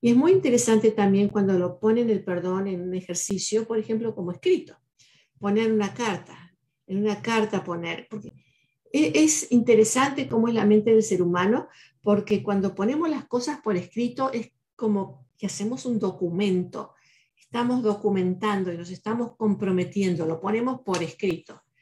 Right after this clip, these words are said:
Así que poner por escrito un perdón tiene mucha, mucha fuerza,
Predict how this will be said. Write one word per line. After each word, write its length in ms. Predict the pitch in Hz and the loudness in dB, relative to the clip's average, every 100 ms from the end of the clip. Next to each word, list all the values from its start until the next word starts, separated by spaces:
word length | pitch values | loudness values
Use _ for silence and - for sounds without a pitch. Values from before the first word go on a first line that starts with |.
| _ _ | _ _
Así 240 | - 214 262 | -8 -6 -4
que 140 | 269 | -6
poner 340 | 262 247 339 427 | -6 -4 -4 -4
por 140 | 311 | -4
escrito 440 | 269 - 240 240 | -6 -6 -6 -4
un 140 | 233 220 | -4 -2
perdón 500 | 214 175 190 214 294 440 _ _ _ | -4 -4 -4 -4 -2 -6 _ _ _
tiene 380 | - 240 233 220 | -8 -4 -4 -4
mucha, 560 | 226 226 254 262 262 262 | -4 -2 -2 -4 -8 -8
mucha 380 | 220 220 220 226 | -4 -4 -4 -10
fuerza, 720 | - - 220 196 - 185 180 | -10 -2 -2 -2 -6 -8 -8